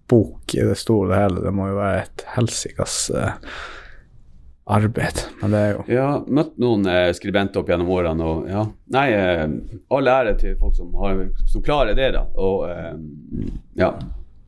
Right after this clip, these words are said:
Speaker 2: absolutt.
Speaker 1: Ja, jeg har hørt på, jeg hører mest på podcast nå, men jeg har hørt på noen, jeg hører på den der Steve Jobs, eh, pod-, nei, boka hans. Den var egentlig ganske, veldig engasjerende,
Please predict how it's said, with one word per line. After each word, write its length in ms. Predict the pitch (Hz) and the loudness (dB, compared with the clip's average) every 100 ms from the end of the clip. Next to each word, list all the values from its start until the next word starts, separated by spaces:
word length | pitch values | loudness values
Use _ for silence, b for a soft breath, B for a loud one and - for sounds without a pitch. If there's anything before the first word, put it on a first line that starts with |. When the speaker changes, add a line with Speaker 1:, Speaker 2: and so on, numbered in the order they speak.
| - - - | -20 -8 -4
Speaker 2:
absolutt. 400 | 95 98 - - - - - B B B B B _ | 2 2 2 -4 -12 -16 -18 B B B B B _
Speaker 1:
Ja, 160 | - 117 | -4 0
jeg 100 | 131 | 4
har 140 | 139 | 4
hørt 240 | 135 151 - | 2 0 -2
på, 180 | - 101 90 98 | 2 4 4 4
jeg 760 | 110 - - - - - - - | 2 -2 -10 -8 -10 -12 -10 0
hører 140 | 135 | 2
mest 200 | 147 147 | 2 2
på 100 | 107 | -4
podcast 600 | - 143 - - 87 - | 2 2 0 -4 -4 -4
nå, 60 | 110 | -2
men 140 | 113 | 0
jeg 80 | 123 | 2
har 280 | 127 - 120 | 0 -2 0
hørt 200 | 131 - | 0 0
på 120 | 120 | -2
noen, 500 | 120 131 135 101 95 | 0 2 2 2 -2
jeg 80 | 110 | 0
hører 140 | 131 | 0
på 120 | 123 107 | 2 0
den 60 | |
der 80 | 98 | -2
Steve 480 | - - 131 127 107 | -4 -4 0 2 2
Jobs, 560 | 131 156 117 - - 87 | 0 0 0 -6 -4 -2
eh, 480 | 71 69 76 73 | -2 -2 -2 -2
pod-, 400 | 107 - 101 - - | -2 0 0 0 -4
nei, 180 | 104 98 | 0 0
boka 600 | 98 120 123 - - - - | 2 2 2 -2 -8 -6 0
hans. 580 | 110 82 - - - - | 0 0 -4 -8 -10 -2
Den 220 | 120 147 | 0 2
var 180 | 156 123 | 2 2
egentlig 160 | 104 101 | 0 0
ganske, 440 | 110 110 - - - B B B B B _ - | 0 0 -2 -4 -4 B B B B B _ 0
veldig 360 | 120 110 95 92 | 2 4 2 2
engasjerende, 920 | 101 104 - - - 131 101 - - | 2 2 0 -4 0 2 2 -2 -8